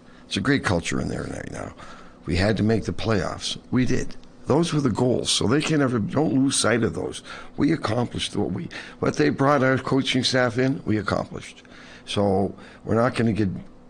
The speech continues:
lose all of that because of a, a really <laughs> bad game in game five when you needed it the most. So all my criticism was based on that game.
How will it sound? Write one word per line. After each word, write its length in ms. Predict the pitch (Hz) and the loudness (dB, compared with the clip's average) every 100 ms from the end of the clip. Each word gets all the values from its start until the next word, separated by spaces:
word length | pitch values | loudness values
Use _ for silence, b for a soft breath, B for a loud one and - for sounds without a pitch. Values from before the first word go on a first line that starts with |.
| - - - | -20 -20 -4
lose 300 | 113 127 117 | 2 2 4
all 220 | 113 110 | 4 4
of 80 | 101 | 4
that 280 | 110 98 95 | 2 2 0
because 320 | 92 - 95 | -4 0 0
of 120 | 95 | 2
a, 80 | 92 95 - - | 2 2 0 0
a 60 | |
really 320 | 101 117 101 | 2 2 2
<laughs> 20 | 90 | 2
bad 360 | 101 - 117 | 2 0 0
game 420 | - - 143 120 - B B | 0 2 2 2 -2 B B
in 140 | 98 | 0
game 260 | 92 104 98 | 2 2 0
five 360 | - 98 95 95 | 2 2 2 2
when 160 | 98 | 2
you 60 | 92 | 2
needed 220 | 92 90 | 2 2
it 80 | 78 | 0
the 100 | 101 | 2
most. 300 | 127 - - | 2 2 2
So 100 | 104 | 4
all 140 | 107 | 4
my 180 | 120 104 | 4 2
criticism 760 | - 131 147 - 82 78 90 - B B B - | 2 2 2 2 0 0 -2 -4 B B B -2
was 160 | 101 | 0
based 340 | - 117 113 - | 2 2 2 4
on 140 | 110 | 4
that 240 | 110 113 78 | 4 2 0
game. 440 | 107 131 - | 2 2 2